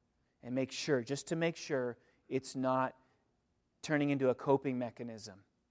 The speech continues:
but that when we need to cope with the challenges of life, our first instinct is to go to the Holy Spirit, not the spirits.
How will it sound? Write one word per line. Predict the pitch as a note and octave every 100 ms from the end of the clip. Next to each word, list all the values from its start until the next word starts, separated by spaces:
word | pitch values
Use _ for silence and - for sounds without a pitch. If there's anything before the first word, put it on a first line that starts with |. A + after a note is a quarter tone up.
| _ _ _ _ _ _ _ -
but | B2 -
that | C3
when | C3+
we | C3
need | C3 E3
to | F#3+
cope | - E3+ D#3+
with | D#3
the | C3+
challenges | - C#3+ C#3 C3+
of | A#2+
life, | B2 A#2+ -
our | B2
first | A#2 - D3 - -
instinct | C#3 - C#3 C3
is | A#2+
to | -
go | A#2+ B2
to | -
the | A#2
Holy | A2 A#2 A2
Spirit, | - - C#3+ G#2+ _ _ _ _ _ _
not | A#2+ A2
the |
spirits. | - - G2+ - -